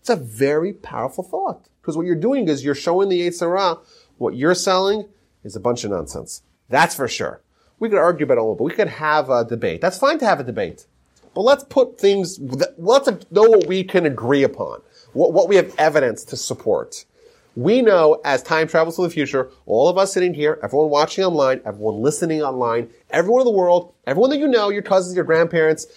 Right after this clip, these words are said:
grandchildren, your spouse, your colleagues, your friends, people you admire, celebrities, everyone's gonna die. That's fact.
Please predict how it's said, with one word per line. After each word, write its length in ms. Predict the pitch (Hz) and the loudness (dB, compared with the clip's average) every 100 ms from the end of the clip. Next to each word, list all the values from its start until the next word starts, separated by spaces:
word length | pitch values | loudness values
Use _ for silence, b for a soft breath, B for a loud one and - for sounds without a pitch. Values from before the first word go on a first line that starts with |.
| B | B
grandchildren, 720 | 185 220 220 220 196 175 196 | 2 2 2 2 2 0 0
your 260 | 175 185 185 _ | 2 0 -2 _
spouse, 680 | - - - 175 202 196 - | -10 -8 -2 0 2 0 -2
your 120 | 180 | -4
colleagues, 680 | 175 - 196 196 208 214 160 | -4 -2 2 4 2 -2 -2
your 120 | 180 | -2
friends, 680 | 175 - 175 170 170 170 - _ _ - | -2 -2 2 2 0 -4 -10 _ _ -6
people 240 | 196 190 | -2 0
you 100 | 202 | 2
admire, 380 | 190 170 165 165 | 0 2 4 2
celebrities, 400 | 165 165 160 156 - | 2 0 0 -2 -2
everyone's 300 | 269 285 208 | 0 0 0
gonna 120 | 180 | 0
die. 220 | 131 - _ _ - | -2 -8 _ _ -12
That's 160 | 151 | -8
fact. 340 | - 214 - | -6 -6 -8